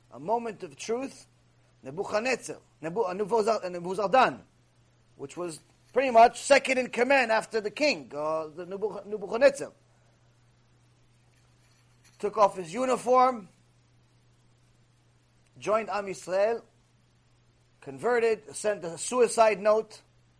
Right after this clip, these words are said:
back to the kingdom so they don't go look for him, joined Am Yisrael, becoming part of the slaves, and converted to Judaism.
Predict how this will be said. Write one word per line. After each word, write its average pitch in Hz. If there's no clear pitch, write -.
back 170
to 156
the 160
kingdom 214
so 165
they 147
don't 185
go 165
look 170
for 226
him, 226
joined 208
Am 220
Yisrael, 208
becoming 196
part 202
of 180
the 165
slaves, 240
and 127
converted 165
to 165
Judaism. 131